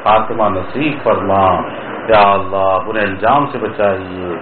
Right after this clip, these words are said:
سوء خاتمے سے بچائیے۔ یا اللہ، ہمارے، ہماری جان میں برکت عطا فرما دیجیے، مال میں برکت دے دیجیے، آل اولاد میں برکت دے دیجیے۔ یا اللہ، ہم جتنے حاضرین اور حاضرات ہیں، سب کے یا اللہ مسئلے مسائل حل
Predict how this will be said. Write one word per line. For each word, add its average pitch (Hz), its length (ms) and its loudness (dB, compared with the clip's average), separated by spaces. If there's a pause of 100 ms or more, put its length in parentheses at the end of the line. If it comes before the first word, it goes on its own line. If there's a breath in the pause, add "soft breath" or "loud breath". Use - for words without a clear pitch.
(320)
سوء 104 320 0
خاتمے 104 400 0
سے 120 140 -8
بچائیے۔ 92 920 -6 (360)
یا 104 140 6
اللہ، 98 200 2
ہمارے، 92 360 -2 (160)
ہماری 98 600 -4
جان 127 260 4
میں 123 80 -4
برکت 110 320 -4
عطا 98 200 0
فرما 95 340 -2
دیجیے، 92 500 -6 (360)
مال 123 340 4
میں 123 100 -6
برکت 107 380 -6
دے 98 80 -6
دیجیے، 92 540 -14 (280)
آل 107 240 4
اولاد 101 360 2
میں 123 120 -4
برکت 107 400 -4
دے 98 100 -6
دیجیے۔ 95 580 -8 (580)
یا 143 200 6
اللہ، 131 200 0
ہم 123 220 0 (100)
جتنے 120 240 -8
حاضرین 107 440 -2
اور 107 100 -2
حاضرات 104 600 2
ہیں، 101 200 -4 (480)
سب 139 200 0
کے 123 120 2
یا 117 80 6
اللہ 113 160 4
مسئلے 104 280 -4
مسائل 101 400 2
حل 101 140 -4